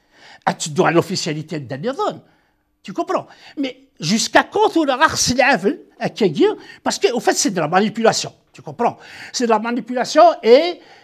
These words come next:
et dans, dans tout ce, dans toute cette manipulation,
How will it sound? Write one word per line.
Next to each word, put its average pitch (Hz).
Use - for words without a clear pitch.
et 214
dans, 214
dans 185
tout 262
ce, 190
dans 170
toute -
cette 220
manipulation, 196